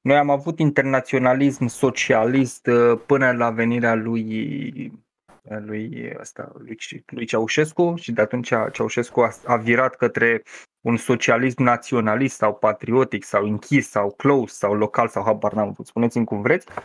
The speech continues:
dar s-a, uh, a ieșit din aripa asta internaționalistă. Uh, și are perfectă dreptate Aurel Pop.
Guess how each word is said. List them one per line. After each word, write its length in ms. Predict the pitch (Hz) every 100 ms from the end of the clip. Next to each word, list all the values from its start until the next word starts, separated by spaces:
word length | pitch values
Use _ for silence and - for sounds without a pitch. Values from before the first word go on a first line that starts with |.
| -
dar 180 | - 139
s-a, 480 | 139 147 151 147 143 - _ _ _ -
uh, 420 | 127 123 123 123 120 - -
a 80 | 131
ieșit 280 | 131 143 117
din 220 | 113 113
aripa 380 | 107 107 107 110
asta 180 | -
internaționalistă. 1000 | 110 110 107 110 - 110 123 156 - 196 - - - - _ _
Uh, 680 | 143 147 156 156 151 147 151
și 180 | 156 220
are 200 | 233 240
perfectă 420 | 240 240 254 247
dreptate 420 | 226 233 214 156
Aurel 300 | 123 120 110 107
Pop. 180 | 101